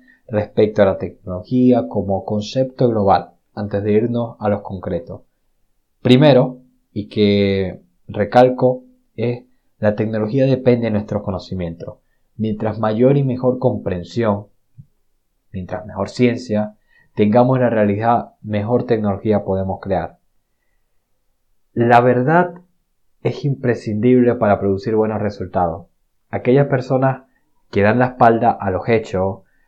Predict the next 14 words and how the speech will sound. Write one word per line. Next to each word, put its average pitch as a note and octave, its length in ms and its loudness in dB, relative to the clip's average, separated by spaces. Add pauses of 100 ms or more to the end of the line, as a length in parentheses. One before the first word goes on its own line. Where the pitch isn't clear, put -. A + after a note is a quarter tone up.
(100)
a - 180 -6
cómo A#2 300 -4
funciona G2+ 520 -6
la F#2+ 120 -4
naturaleza, F#2 1080 -4
a F2+ 560 -4
cómo A#2 240 -2
interactúa G#2+ 520 -4
un G#2 120 -6
ser G#2 160 -10
humano G2 340 -6
con - 200 -12
otro, F#2+ 640 -2 (460)
a F2 520 0